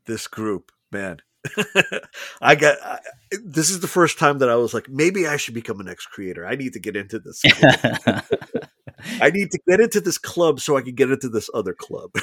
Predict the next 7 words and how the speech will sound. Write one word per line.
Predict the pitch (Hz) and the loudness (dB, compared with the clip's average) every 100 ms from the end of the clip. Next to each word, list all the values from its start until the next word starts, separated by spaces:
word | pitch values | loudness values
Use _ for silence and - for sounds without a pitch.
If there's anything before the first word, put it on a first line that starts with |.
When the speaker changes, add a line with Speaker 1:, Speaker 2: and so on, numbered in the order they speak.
| - | 4
Speaker 1:
<laughs> | 139 131 - | 6 6 6
Speaker 2:
Yeah, | 147 127 110 92 | 8 8 8 6
right, | 95 101 - | 4 4 2
right. | 101 92 95 - - | -2 0 0 -4 -8
That's | 80 - | -8 -8
funny. | - - - _ 123 123 - - - _ _ _ - - - - - | -12 -10 -12 _ -18 -18 -20 -20 -20 _ _ _ -20 -20 -20 -20 -8
Speaker 1:
Um, | 113 113 92 85 85 82 80 | -2 0 0 -2 -4 -8 -12